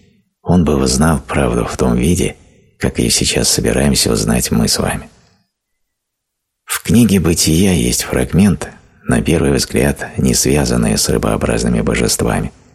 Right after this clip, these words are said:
но тоже повествующий о вторжении существ из другого царства. Когда люди начали умножаться на земле и родились у них дочери, тогда сыны Божии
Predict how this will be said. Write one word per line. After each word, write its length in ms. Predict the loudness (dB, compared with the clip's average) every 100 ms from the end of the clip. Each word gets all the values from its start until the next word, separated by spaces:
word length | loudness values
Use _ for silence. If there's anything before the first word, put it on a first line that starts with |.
| _ _ _ _ _ -2
но 160 | -2
тоже 340 | 0 0 0 0
повествующий 960 | 0 0 -2 0 0 0 0 0 -2 -4
о 140 | -4 -2
вторжении 580 | -2 -2 0 0 0 0
существ 680 | 0 -2 0 0 0 -4 -10 -8
из 120 | -4 -2
другого 420 | -2 0 0 0
царства. 560 | -2 -2 -2 -4 -6 -12 _ _ _ _ _ _ _ _ _ _ _ _ _ _ _ _ _ _
Когда 440 | -2 0 2 2 4
люди 260 | 4 4
начали 460 | 2 2 2 2 2
умножаться 680 | 2 0 0 0 0 0 0
на 140 | 0
земле 520 | 0 -2 -2 -4 -6 -14 _ _ -4
и 80 | -2
родились 480 | 0 0 0 -2 0
у 40 |
них 240 | 0 0
дочери, 540 | 0 0 0 -2 -4 -8 -16 _ _ _ _ _ _ _ _ _
тогда 420 | -2 -2 0 0
сыны 380 | 0 0 2 2
Божии 480 | 2 2 2 2